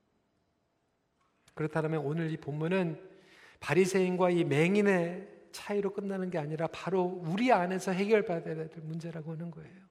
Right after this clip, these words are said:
우리는 과연 주님께서 주시는 빛을 통하여서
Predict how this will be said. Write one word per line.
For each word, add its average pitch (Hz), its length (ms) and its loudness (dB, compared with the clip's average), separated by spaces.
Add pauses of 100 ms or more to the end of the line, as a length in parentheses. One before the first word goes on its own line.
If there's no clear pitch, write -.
(720)
우리는 151 300 -6
과연 160 520 -4
주님께서 170 440 -6
주시는 156 320 -8
빛을 180 260 -8
통하여서 165 580 -2